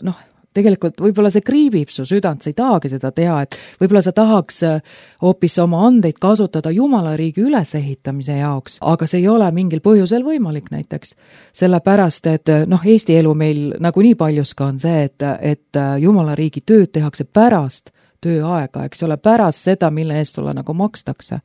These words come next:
Selle eest, et tegelikult saada kõik need vajalikud anded kogudusse ja, ja olla hästi makstud. Aga mina isiklikult, äh,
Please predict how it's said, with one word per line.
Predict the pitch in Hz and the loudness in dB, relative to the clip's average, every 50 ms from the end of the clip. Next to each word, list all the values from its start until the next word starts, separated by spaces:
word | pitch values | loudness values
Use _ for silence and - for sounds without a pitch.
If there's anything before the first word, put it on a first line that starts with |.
| _ _ _ _ _ _ _ _ _ _ _ _ _ | _ _ _ _ _ _ _ _ _ _ _ _ _
Selle | - - 175 180 175 165 160 165 | -6 -2 -2 0 0 0 0 0
eest, | 165 165 - _ 170 | 0 0 -2 _ -4
et | 156 147 _ | -6 -4 _
tegelikult | - 180 180 180 160 156 - - 147 139 - | -2 0 0 0 0 -2 -2 -4 -6 -4 -2
saada | - 196 202 190 170 - 139 | 0 0 2 2 0 -2 -2
kõik | - 185 202 196 - _ - 156 151 143 147 | 2 2 2 2 2 _ 0 0 2 2 0
need | 147 135 170 | -2 -2 2
vajalikud | 185 214 226 214 185 151 147 143 _ 151 143 - 170 | 2 4 4 4 2 2 -2 -4 _ -6 -2 0 0
anded | 196 233 226 214 180 156 151 143 139 _ 139 139 143 | 2 4 2 2 0 0 -4 -6 -4 _ -6 -2 0
kogudusse | - 277 311 - 202 170 - 160 151 - - - 156 147 - _ - - - _ _ | 2 0 2 2 0 0 0 -2 -2 0 -2 -2 -2 -2 -2 _ -20 -20 -20 _ _
ja, | 156 156 156 151 143 143 - | 0 0 2 2 0 -2 -2
ja | 131 151 147 | -2 -2 0
olla | 147 170 196 196 180 160 151 143 143 139 139 - - _ _ _ _ _ | 2 4 4 4 4 4 2 0 0 -2 -4 -4 -8 _ _ _ _ _
hästi | - 170 196 - - 156 156 | 2 2 2 2 2 -2 -2
makstud. | 170 160 - - - - 127 _ - _ _ _ _ _ _ _ _ _ _ _ _ - _ _ | -2 -4 -6 -14 -12 -12 -12 _ -14 _ _ _ _ _ _ _ _ _ _ _ _ -20 _ _
Aga | 175 190 - 190 170 - - | -2 0 2 2 0 0 0
mina | 180 233 269 269 214 190 | 0 2 2 2 0 2
isiklikult, | 196 208 - - 165 - - 151 - _ - | 0 0 -2 -2 -4 -4 -4 -4 -4 _ -2
äh, | 156 156 | 0 0